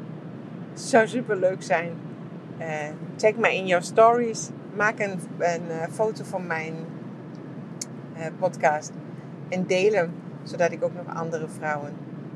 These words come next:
kan bereiken. En andere meisjes,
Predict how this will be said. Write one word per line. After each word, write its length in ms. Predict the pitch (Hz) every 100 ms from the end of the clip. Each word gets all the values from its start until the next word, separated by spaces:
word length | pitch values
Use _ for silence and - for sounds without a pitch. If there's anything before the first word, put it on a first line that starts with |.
| -
kan 200 | 165 151
bereiken. 520 | 151 135 117 120 139 143 180 -
En 140 | 143
andere 460 | - 160 160 147 151 - -
meisjes, 600 | 175 196 370 - 320 -